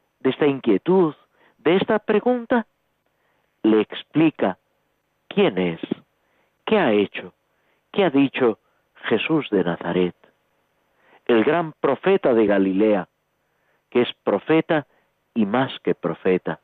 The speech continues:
es el Hijo de Dios, Dios mismo que nos sale al encuentro para nuestra salvación. Y cuando termina su explicación, esa,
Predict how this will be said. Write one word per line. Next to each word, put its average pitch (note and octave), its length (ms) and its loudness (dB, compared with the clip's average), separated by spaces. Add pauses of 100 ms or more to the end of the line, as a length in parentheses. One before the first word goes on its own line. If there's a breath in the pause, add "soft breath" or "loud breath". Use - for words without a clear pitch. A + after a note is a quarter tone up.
(600)
es A#2 160 2 (580)
el A#2 200 2
Hijo A2 240 -2
de F2 140 0
Dios, F#2+ 300 0 (500 soft breath)
Dios G3 320 0
mismo A#3 440 0 (300 loud breath)
que D3+ 100 0
nos C#3+ 220 0
sale A#3+ 280 4
al G#3+ 120 2
encuentro A3+ 680 0 (340 soft breath)
para C3 240 0
nuestra B2+ 600 0
salvación. G2 680 0 (2250 soft breath)
Y C4 100 0
cuando F#2+ 420 -2
termina A2 640 -2 (540)
su G#2+ 300 0 (240)
explicación, F#2+ 1040 -4 (720)
esa, A2 420 0